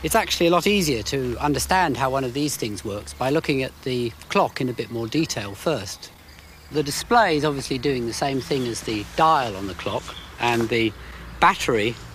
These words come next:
powering the watch is doing the same thing as the weights in the clock tower, but also the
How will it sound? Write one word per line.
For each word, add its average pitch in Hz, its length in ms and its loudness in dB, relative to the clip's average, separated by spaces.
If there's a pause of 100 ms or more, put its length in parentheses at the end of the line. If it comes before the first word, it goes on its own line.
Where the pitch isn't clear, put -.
(320)
powering 143 600 4
the 98 60 -4
watch 104 320 -2
is 117 120 -6
doing 131 200 2
the 117 60 0
same 131 300 0
thing 123 220 0
as 110 120 -4
the 120 80 -2
weights 135 460 -2
in 98 80 -6
the 92 60 -10
clock - 280 -8
tower, 110 300 -2 (560)
but 160 80 4
also 185 400 4
the 156 340 4